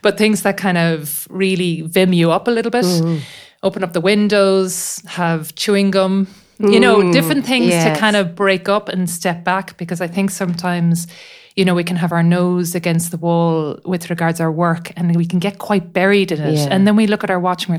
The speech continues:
Speaker 1: going, "Oh my God, I've been at this for four hours.
Speaker 2: Yeah.
Speaker 1: What the hell?" You know?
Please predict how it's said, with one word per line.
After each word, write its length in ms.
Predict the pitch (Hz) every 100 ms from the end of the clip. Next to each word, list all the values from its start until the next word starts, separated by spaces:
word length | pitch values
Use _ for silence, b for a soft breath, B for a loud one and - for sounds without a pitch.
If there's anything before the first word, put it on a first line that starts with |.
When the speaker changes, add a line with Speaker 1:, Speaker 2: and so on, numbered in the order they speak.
| 165
Speaker 1:
going, 140 | 165 170
"Oh 40 |
my 120 | 202
God, 220 | 208 240
I've 80 | 196
been 160 | 180 190
at 180 | 233 -
this 160 | 165
for 100 | -
four 280 | 170 185 180
hours. 440 | 262 285 147 - -
Speaker 2:
Yeah. 320 | 160 147 143 143
Speaker 1:
What 120 | 277
the 80 | 262
hell?" 300 | 254 214 -
You 120 | 190
know? 180 | 202